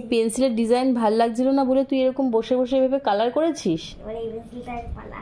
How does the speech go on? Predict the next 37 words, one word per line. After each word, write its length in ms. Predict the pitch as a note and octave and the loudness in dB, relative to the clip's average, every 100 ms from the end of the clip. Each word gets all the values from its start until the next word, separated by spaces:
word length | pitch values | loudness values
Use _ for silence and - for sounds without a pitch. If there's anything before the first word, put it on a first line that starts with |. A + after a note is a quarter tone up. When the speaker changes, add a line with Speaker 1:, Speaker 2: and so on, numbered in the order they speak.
| G#3+ | -2
Speaker 1:
এরকম 300 | B3 C#4+ E4+ | 0 2 2
করিস 340 | E4 C#4 D4+ D4+ | 4 2 2 2
না, 100 | E4+ E4+ | 2 4
এগুলো 180 | D4 D4 | 4 4
এরকম 240 | D4+ D#4 D#4 | 2 2 2
করতে 320 | C#4+ C4+ D4 | 4 2 4
হয় 220 | D4+ D#4 | 4 4
না। 180 | D4+ C4+ G#3 F3+ F#3 - | 4 4 4 0 -4 -10
Speaker 2:
আমি 160 | - C4+ | -10 -10
তো 100 | D4 | -6
এই 200 | D#4 D4+ D#4 | -4 -4 -6
পেন্সিলটা 400 | D#4+ D#4+ E4+ D#4+ | -8 -8 -8 -6
এইসব 280 | D4+ C4+ C4 | -8 -8 -10
জায়গায় 260 | C4 C4+ C#4+ | -10 -8 -6
করবো 260 | C4+ A3+ A3 | -6 -8 -14
না, 80 | G#3+ | -14
আমি 100 | A3+ | -14
কিন্তু 160 | B3 B3+ | -10 -10
মাথাটা 360 | G#3+ G#3 A3+ - | -10 -14 -18 -16
পড়ে 140 | - | -16
যাবো। 180 | B2+ B2+ - - - - - - - G3+ | -14 -16 -16 -20 -20 -20 -20 -20 -10 -4
Speaker 1:
এরকম 260 | A3 C4+ C4+ | -2 -2 -2
করতে 400 | A3 A3 - C#4 | -2 -4 -2 0
হয় 200 | C#4 C#4 | 2 2
না, 80 | C4+ | 2
এগুলো 160 | B3 | 0
করিস 340 | C4+ A#3+ A#3 A#3+ | 0 0 0 0
না, 60 | C#4 | 0
পাপা 240 | A3+ A3 | 0 0
এসে 160 | A#3 C4 | 0 0
কিন্তু 220 | C4+ C#4 | -2 0
বকবে। 500 | B3+ A#3 A#3+ A#3+ C#4+ A#3 F3+ F3 - - | 2 2 2 2 4 4 2 -6 -16 -12
Speaker 2:
কিচ্ছু 580 | C#4 D4 - - - C#4 C4+ | -8 -6 -8 -16 -12 -8 -6
হবে 240 | C4 B3+ B3 | -6 -8 -8
না। 240 | A#3+ B3 B3 C4 - - - - - - - - - - - - - - - - - | -8 -8 -10 -12 -16 -20 -20 -20 -20 -20 -20 -20 -20 -20 -20 -20 -20 -16 -14 -12 -8
Speaker 1:
তুই 120 | - | -2
এসব 180 | C#4 D4 | 0 -2